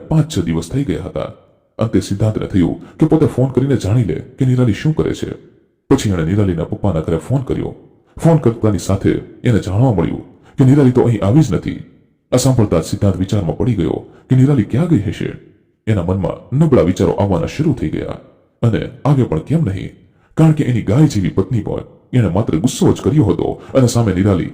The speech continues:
મૌન રહી બધું સહન કરતી રહી. થોડી વાર માટે સિદ્ધાંત ત્યાં ને ત્યાં બેસી ગયો. એક બાજુથી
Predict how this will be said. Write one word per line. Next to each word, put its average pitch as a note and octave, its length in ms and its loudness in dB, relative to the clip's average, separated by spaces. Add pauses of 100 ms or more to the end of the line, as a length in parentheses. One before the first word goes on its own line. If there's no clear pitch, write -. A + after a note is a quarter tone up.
(120)
મૌન C#3 280 4
રહી F#2 200 0
બધું F#2+ 200 0
સહન D#3 280 0
કરતી D#2+ 300 -2
રહી. - 280 -6 (680)
થોડી C3 240 4
વાર E2 120 0
માટે E2 220 -4
સિદ્ધાંત F#2 480 -4
ત્યાં C#3+ 200 2
ને F2 80 0
ત્યાં D#2 180 -4
બેસી G2+ 260 -2
ગયો. - 240 -6 (560)
એક D#3+ 200 4
બાજુથી G#2+ 440 2